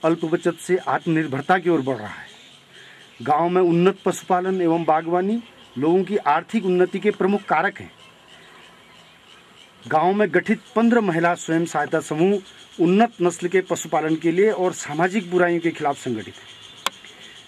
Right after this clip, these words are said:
गांव में बाकायदा पशु प्रदर्शनी लगाई जाती हैं, जिसमें दूर दराज गांव के लोग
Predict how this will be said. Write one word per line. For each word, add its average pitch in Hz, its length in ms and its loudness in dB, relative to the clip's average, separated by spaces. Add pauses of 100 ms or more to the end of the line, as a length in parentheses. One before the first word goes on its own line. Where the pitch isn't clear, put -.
(120)
गांव 170 220 2
में 208 180 0
बाकायदा 208 440 0 (160)
पशु 202 180 -4
प्रदर्शनी 208 440 2
लगाई 175 280 2
जाती 147 280 -4
हैं, 107 280 -10
जिसमें 185 340 0
दूर 202 320 0
दराज 180 360 0
गांव 175 240 0
के 180 100 0
लोग 180 280 2